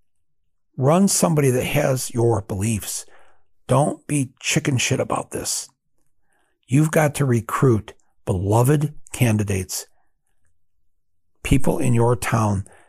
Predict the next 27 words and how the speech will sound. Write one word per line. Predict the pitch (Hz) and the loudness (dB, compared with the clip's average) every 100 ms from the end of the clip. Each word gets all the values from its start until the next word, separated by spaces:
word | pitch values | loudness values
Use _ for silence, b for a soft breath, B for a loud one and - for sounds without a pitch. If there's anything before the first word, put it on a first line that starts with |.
| b | b
that | - 104 - _ | 0 0 -2 _
people | - 135 127 | -2 0 0
are | |
gonna | 104 104 92 | -2 -2 -2
wanna | 90 110 123 | 0 2 4
vote | 110 110 101 | 4 2 0
for. | - 98 92 | -4 -4 -4
And | 98 | -6
if | 95 | 0
they | 117 | 2
haven't | 120 123 | 2 2
met | 113 123 | 2 2
them | - 127 | 2 0
before, | 113 - 127 | 0 0 0
they're | 123 | 0
gonna | 110 101 | 0 0
meet | 101 113 113 | 2 2 2
them | 127 | 0
at | 113 | 0
the | - | -2
door, | 120 104 98 | -2 -2 -4
probably | - 107 101 113 | -2 -2 0 -2
twice, | - 110 98 - - B B B B | -2 -4 -4 -6 -10 B B B B
and | - 98 | -6 -2
they're | 104 | 0
gonna | 101 110 | 0 -2
love | 92 98 101 98 - | 0 2 2 0 -4